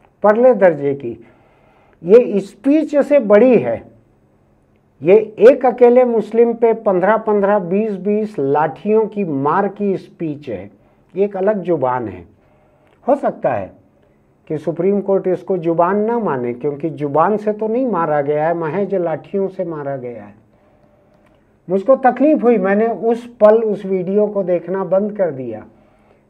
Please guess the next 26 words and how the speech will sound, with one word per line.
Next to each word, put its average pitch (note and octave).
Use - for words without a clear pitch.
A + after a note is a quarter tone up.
जब G3
इस A3
भीड़ F#3
में B3+
मुझको B3
एक B3
महिला G#3
भी A3+
दिखी। D#3
मैं G3
तो A3+
मान A#3
के A#3+
चलता F3+
था C#3
कि D3
महिलाएं D#3
जो G3+
है G3
उनके G3
भीतर E3+
तो G3
एक F#3+
माँ F3+
रहती B2+
है, F#2+